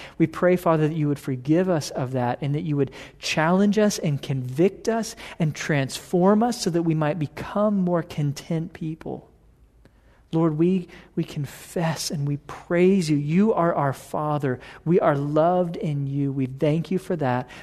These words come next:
We pray that you would help us to be grateful for our lives, that we would see our lives as a gift from you to be joyfully received.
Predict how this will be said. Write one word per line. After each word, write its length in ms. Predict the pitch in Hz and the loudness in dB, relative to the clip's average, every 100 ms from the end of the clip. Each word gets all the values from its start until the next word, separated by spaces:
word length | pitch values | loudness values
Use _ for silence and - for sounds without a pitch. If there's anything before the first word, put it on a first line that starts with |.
| - | 0
We 100 | 151 | 0
pray 360 | - - 160 | 0 2 4
that 200 | 165 170 | 4 2
you 80 | 170 | 0
would 100 | 156 | -2
help 220 | 123 160 | -2 -4
us 120 | 151 - | -6 -4
to 100 | 139 | -2
be 120 | 131 | -4
grateful 760 | 123 139 139 160 - 185 180 180 - | -4 -2 2 0 -2 -4 -4 -6 -16
for 280 | - - 160 | -10 -2 0
our 220 | 151 131 | 2 0
lives, 580 | 120 127 135 156 165 170 | 0 0 0 2 -2 -2
that 80 | 165 | -2
we 100 | 147 | -2
would 160 | 131 127 | -2 -4
see 400 | - 175 175 190 | -2 2 4 4
our 200 | 147 127 | 2 0
lives 480 | 135 147 165 156 | 0 0 0 -2
as 120 | - 135 | -4 -6
a 60 | |
gift 420 | 127 117 160 180 | -6 0 0 0
from 280 | - 175 160 | -6 -6 -4
you 340 | 139 123 117 117 - - - | -4 -4 -6 -10 -18 -20 -10
to 100 | 143 | -4
be 120 | 131 | -4
joyfully 600 | 120 135 143 139 156 139 | -4 -2 -2 -2 -4 -4
received. 600 | 131 127 - 123 123 - | -2 -6 -8 -10 -12 -18